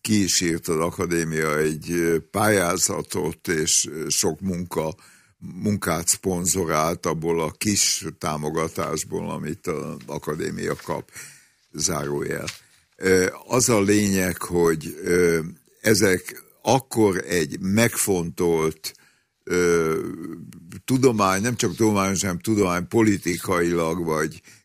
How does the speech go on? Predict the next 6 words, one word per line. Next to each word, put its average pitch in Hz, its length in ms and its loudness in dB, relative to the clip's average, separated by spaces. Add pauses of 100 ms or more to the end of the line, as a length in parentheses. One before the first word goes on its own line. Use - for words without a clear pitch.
(180)
közegészségpolitikailag 82 2250 0
is 76 260 -4
egy 76 240 -4
jó 76 320 -2
döntéssorozat 71 1400 -8
volt. - 380 -18